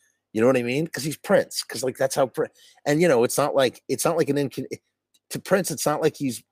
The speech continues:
you know, he doesn't, it's not like an inconvenience. He's just like, "No, I just need to do this. And, you know, what if I get an idea in the bathroom? I should just be able to do this." Why?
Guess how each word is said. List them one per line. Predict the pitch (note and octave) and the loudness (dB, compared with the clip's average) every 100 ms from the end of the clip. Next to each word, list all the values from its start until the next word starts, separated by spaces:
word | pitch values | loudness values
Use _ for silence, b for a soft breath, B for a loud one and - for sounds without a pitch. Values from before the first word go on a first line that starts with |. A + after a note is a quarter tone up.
| _ _ | _ _
you | C3 | 2
know, | G#2+ G2 F#2 | 2 2 -2
he | - | -2
doesn't, | C#3+ D3 C3+ B2+ - - | 0 0 -2 -6 -8 -8
it's | A#2 | -2
not | C#3 | 0
like | A#2+ A#2+ | 2 2
an | A#2+ | 0
inconvenience. | C#3 A#2 G#2+ F3 C3 G#2+ | 0 -4 0 0 0 -4
He's | G#2+ | -8
just | A2+ - | -2 0
like, | G2+ - | 0 0
"No, | F3 F#2+ | -2 0
I | D#2+ | -2
just | - - _ - - _ | -6 -18 _ -14 -14 _
need | F#2 F2+ D2+ | -12 -12 -8
to | |
do | F#2+ C#3+ | -2 -2
this. | E2+ G#2 G#2+ - | -2 -4 -6 -8
And, | F#2 F2+ - _ _ _ - | -10 -16 -18 _ _ _ -2
you | |
know, | G2+ | 0
what | F#2 A2+ | 4 2
if | - | 4
I | A2 | 2
get | G2+ G#2+ | 4 2
an | A2 | 2
idea | A2+ G#2+ B2 | -2 0 -2
in | C3 | 0
the | |
bathroom? | A2+ D#3 - D#2 C#2+ | 0 -2 -4 -12 -12
I | D2 | -10
should | F2+ - | -8 -10
just | F2+ - | -10 -8
be | G2+ F#2+ | -4 -4
able | F2+ | -4
to | F#2+ | -6
do | A2 A#2+ | -4 -6
this." | - - | -8 -6
Why? | F2+ F#2 F3+ | 2 2 2